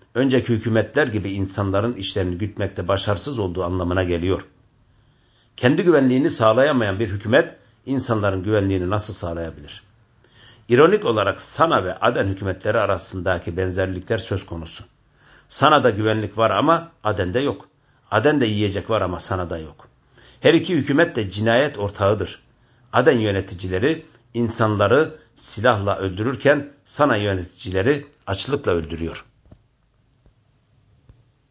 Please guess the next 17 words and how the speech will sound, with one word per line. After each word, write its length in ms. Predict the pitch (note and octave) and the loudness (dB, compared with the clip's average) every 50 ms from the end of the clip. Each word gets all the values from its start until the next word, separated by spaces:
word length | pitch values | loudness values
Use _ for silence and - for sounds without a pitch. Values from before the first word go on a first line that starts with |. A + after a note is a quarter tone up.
| _ _ - - _ _ _ _ _ _ _ _ _ _ _ _ _ _ _ _ _ _ _ _ _ _ | _ _ -20 -20 _ _ _ _ _ _ _ _ _ _ _ _ _ _ _ _ _ _ _ _ _ _
Aden 300 | - C#3 F#3+ G3 A3+ G#3 | 4 6 6 6 6 4
Uluslararası 640 | E3+ D3+ D3+ D3 - - F3 F3+ G3+ F#3 D3+ - D3 | 4 2 0 0 0 2 2 2 2 0 0 2 2
Havaalanı'ndaki 720 | C3 B2 B2 B2 A#2 A#2+ A#2+ A2+ A#2 A#2 A2 - - - | 4 4 4 4 4 2 2 4 2 2 2 0 -2 -2
patlamalar 680 | - A2 - - G#2+ G2 G2 F#2+ G2+ C3 D#3+ D#3+ - - - _ _ - | -2 -2 0 0 0 0 2 4 6 6 4 4 2 -6 -18 _ _ -4
İngilizlere 680 | B2 B2 B2 B2 A#2+ A#2+ G#2+ G2+ A2+ A2 B2 D#3 - - | 0 0 2 2 2 0 0 2 2 2 2 0 -2 -6
işaret 400 | F#2+ - - G2 G2 A2 G#2+ - | -10 -4 0 0 2 2 0 -2
ediyor. 340 | F#2+ E2 E2 E2+ D#2 - - _ _ _ _ _ _ _ _ _ _ _ | -4 -6 -6 -10 -10 -12 -16 _ _ _ _ _ _ _ _ _ _ _
İngilizler 680 | - G#2+ A2 A2 B2 A#2 A2+ G#2 G2+ C3 D#3 D#3+ - - - _ _ | -4 -2 0 2 2 2 2 4 4 4 4 4 0 -8 -18 _ _
Hadi 480 | _ - - G#2+ A2 A2 A#2+ F3 F3 B2+ | _ 0 4 4 4 4 4 2 2 2
ve 80 | G#2 F#2 | 2 0
Geçiş 420 | - A#2 A#2 A2 - F3+ - - | 0 0 -2 -2 -2 -6 -8 -10
Konseyi'ni 760 | - - A2 G2 F#2+ - G2+ F2+ F2 F2+ A2+ D3 D#3 D#3+ - - _ _ _ | -8 -8 -8 -8 -6 -6 -6 -4 -2 -2 -2 -2 -2 -4 -10 -18 _ _ _
Husilerle 540 | - F3 E3 - C3 A#2 G#2+ G2 F#2 F#2 F2+ | -2 -2 -2 0 2 2 2 4 2 0 -2
müzakerenin 680 | F2+ F#2+ G2+ A2+ G#2+ G2 - - G2 G2 G2 G2+ A2+ A2 | -2 0 2 4 4 2 2 0 0 0 0 0 -2 -2
tarafları 460 | - G#2 G2 G2+ F#2+ - G#2+ A2 C#3 | -2 0 0 0 0 -2 -2 -2 -2
olarak 400 | C3+ A2 G2 F#2+ F2 - - - | 0 0 0 0 -2 -4 -4 -2
değil, 320 | G#2+ A2+ C#3+ E3+ E3+ - | 0 2 2 2 0 -2